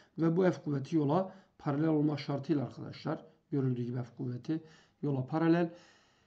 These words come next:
Dolayısıyla böyle, böyle ya da böyle ya da sürtünme olup olmaması hiçbir anlam ifade etmiyor. Ne açısından? Eğer bu soruda işte bunu vermiş, F'i sormuşsa ya da F'i vermiş, bu ipte gerilmeyi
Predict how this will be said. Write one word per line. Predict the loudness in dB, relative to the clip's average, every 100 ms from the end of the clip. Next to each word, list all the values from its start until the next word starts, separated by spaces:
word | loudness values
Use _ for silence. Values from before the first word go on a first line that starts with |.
| _ _ 6
Dolayısıyla | 8 8 4 2 4 10
böyle, | 12 12 8
böyle | 6 6 6
ya | 4
da | 2 4
böyle | 6 6
ya | 4 2
da | 0
sürtünme | -2 -2 2 4
olup | 4 2
olmaması | 2 2 4 2 0 2 0 0 -20 _ -8
hiçbir | -6 -4 0
anlam | 2 4 4 2
ifade | 0 2 2
etmiyor. | 2 6 6 8
Ne | 8
açısından? | 8 4 -2 4 4 4 -4 -20 _
Eğer | -2 0 0 -2
bu |
soruda | -4 -4 -2 0 0 -4 -20 -10
işte | -4 0
bunu | 4 4
vermiş, | 2 -2
F'i | -4 -6 -4
sormuşsa | -4 -2 -4 -4
ya | -2
da | -4
F'i | -2 -2
vermiş, | 0 0 -2 -14 -20 _ -2
bu | -2
ipte | 0 -2
gerilmeyi | 0 0 0 0 0